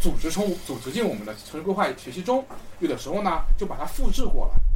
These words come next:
而西早在南开大学学的这个人文地理学，他学和他的工作其实就展现出来一种荒谬性，他学了之后一点用都没有，因为我们国家没有这种人文地理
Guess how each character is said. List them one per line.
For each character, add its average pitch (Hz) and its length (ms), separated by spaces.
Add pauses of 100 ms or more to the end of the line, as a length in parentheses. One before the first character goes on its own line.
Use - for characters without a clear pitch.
(400)
而 190 140
西 - 160
早 - 260
在 - 80 (180)
南 - 120
开 202 80
大 214 120
学 - 100
学 - 100
的 - 60
这 - 60
个 - 60
人 - 80
文 - 100
地 - 80
理 - 80
学， - 240 (260)
他 214 120
学 190 340
和 202 200
他 190 80
的 190 160
工 220 220
作 - 160
其 - 140
实 - 60
就 180 120 (120)
展 - 160
现 147 100
出 175 100
来 170 40
一 - 20
种 131 200
荒 139 160
谬 127 160
性， 117 140 (300)
他 185 60
学 139 140
了 156 80
之 160 80
后 175 80
一 208 100
点 - 180
用 117 120
都 107 80
没 95 100
有， 87 60 (440)
因 180 80
为 190 80
我 165 40
们 120 100
国 117 160
家 131 140
没 139 140
有 156 80
这 - 40
种 127 120
人 113 100
文 131 80
地 151 100
理 - 100